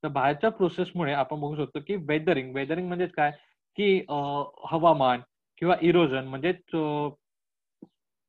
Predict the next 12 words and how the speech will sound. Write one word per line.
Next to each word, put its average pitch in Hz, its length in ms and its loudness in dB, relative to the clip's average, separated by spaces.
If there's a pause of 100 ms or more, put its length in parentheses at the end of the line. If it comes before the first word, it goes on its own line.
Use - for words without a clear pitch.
(200)
अ, 131 200 -4
इरोजन, 160 360 0
अ, 156 40 -6
इरोजन 156 520 -2
म्हणजेच 170 260 -4
आपण 165 220 -2
बघू 165 120 -4
शकतो 165 220 -4
की 185 140 -2
भू-, 160 280 -4
अ, 135 560 -4 (120)
जमिनीची, 170 600 -4